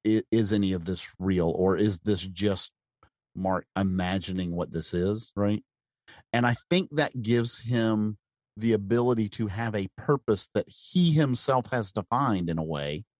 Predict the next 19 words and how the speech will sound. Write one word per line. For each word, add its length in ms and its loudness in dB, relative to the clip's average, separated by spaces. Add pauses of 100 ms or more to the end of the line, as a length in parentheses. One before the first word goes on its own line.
(440)
right? 220 2 (300)
'Cause 160 0
here's 220 2
the 100 2
thing, 400 0
the 160 0
fact 260 0
of 120 0
whether 220 4
or 40 2
not 140 0
Khonshu 380 -2
is 120 -2
real 340 0
is 180 -6
now 160 -4
no 160 -4
longer 260 -6
debatable. 560 -6